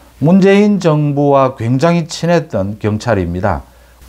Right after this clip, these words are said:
고향이 광주고 경찰대학 팔 기 출신입니다. 이 윤규건, 그러니까 문재인 정부 민정수석실에서 오랫동안 근무를 했고, 윤규건 또 부인이 말레이시아에 파견 근무를 하게 됩니다. 경찰인데,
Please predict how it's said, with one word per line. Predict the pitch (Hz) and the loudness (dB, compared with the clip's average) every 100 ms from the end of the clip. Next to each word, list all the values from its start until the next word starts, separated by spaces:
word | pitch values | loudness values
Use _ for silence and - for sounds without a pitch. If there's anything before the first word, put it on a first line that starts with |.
| - | -4
고향이 | 135 160 190 202 - | 0 2 2 0 -2
광주고 | 120 120 123 160 175 120 123 | -2 0 -2 -2 0 0 -2
경찰대학 | 123 123 165 190 180 160 156 | -6 -4 0 0 2 0 -2
팔 | - 202 196 | -4 -2 -2
기 | 202 202 | -2 -4
출신입니다. | 151 127 117 98 98 107 80 - _ - | -6 -4 -4 -4 -2 -2 -2 -6 _ 0
이 | 147 131 | 2 4
윤규건, | 151 185 - 117 123 120 107 123 | 4 2 0 -2 0 0 -2 -4
그러니까 | 127 156 175 151 131 | -4 -2 0 2 2
문재인 | 110 101 151 180 190 202 196 | 0 -2 0 2 2 2 0
정부 | 160 139 131 127 | 0 0 0 -2
민정수석실에서 | 113 151 185 190 151 165 170 165 139 113 107 110 98 | 0 0 0 0 -2 -4 -4 -4 -2 0 0 -2 2
오랫동안 | 143 185 175 151 135 123 | 2 2 0 0 0 -2
근무를 | 101 107 110 101 | -2 -2 -2 -4
했고, | 95 - 120 101 | -6 -4 -2 0
윤규건 | 139 185 165 135 127 156 147 | 0 0 0 0 0 0 0
또 | 131 107 | -2 -2
부인이 | - 143 196 220 202 101 90 127 - _ _ _ _ _ _ | -2 0 4 4 2 0 -4 -10 -16 _ _ _ _ _ _
말레이시아에 | - 110 127 170 185 214 185 135 | -4 0 2 2 2 2 2 0
파견 | - 196 208 190 | -4 -6 -2 -2
근무를 | 127 110 110 107 117 | -2 -2 -2 -4 -6
하게 | 104 | -8
됩니다. | 87 80 82 92 80 | -8 -8 -6 -4 -4
경찰인데, | - 92 - 117 101 87 78 80 | -6 -8 -4 -4 -2 -2 -4 -6